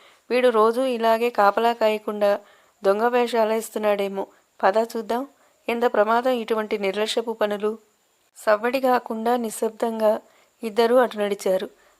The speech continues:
అక్కడి దృశ్యం చూసిన మిత్రులిద్దరూ గడప దగ్గరే ఆగిపోయారు.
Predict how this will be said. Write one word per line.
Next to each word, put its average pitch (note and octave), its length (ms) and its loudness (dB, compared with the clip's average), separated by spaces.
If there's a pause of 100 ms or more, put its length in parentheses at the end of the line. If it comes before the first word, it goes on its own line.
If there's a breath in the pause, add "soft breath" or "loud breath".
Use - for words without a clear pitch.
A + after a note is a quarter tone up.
(120 soft breath)
అక్కడి B3 260 4
దృశ్యం A3+ 400 -2
చూసిన B3 300 -2
మిత్రులిద్దరూ G#3+ 840 -4 (400 soft breath)
గడప G#3 200 6
దగ్గరే A#3 380 0
ఆగిపోయారు. G3+ 760 0